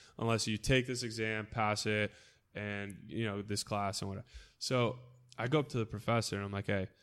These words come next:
this is the situation. I know I've missed half the semester traveling and working, whatever.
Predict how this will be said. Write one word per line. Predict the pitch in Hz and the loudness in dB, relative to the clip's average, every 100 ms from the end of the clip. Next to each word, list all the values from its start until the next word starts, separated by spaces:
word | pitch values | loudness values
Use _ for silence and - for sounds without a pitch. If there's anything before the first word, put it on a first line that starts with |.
| _ _ _ _ _ _ _ _ _ _ _ - | _ _ _ _ _ _ _ _ _ _ _ 2
this | 110 | 6
is | 127 127 | 6 8
the | 123 | 8
situation. | 123 113 110 110 107 107 104 | 6 4 4 4 4 2 2
I | 104 | 2
know | 110 107 | 4 4
I've | 101 | 4
missed | 107 98 | 2 2
half | 107 98 - | 4 4 2
the | |
semester | 101 101 98 - 101 95 | -4 -2 -4 -4 -4 -4
traveling | - 98 95 95 92 95 | 0 0 0 -2 -2 -2
and | 95 | -2
working, | 92 95 95 | -2 -2 -4
whatever. | 95 95 92 92 | -4 -2 -2 -2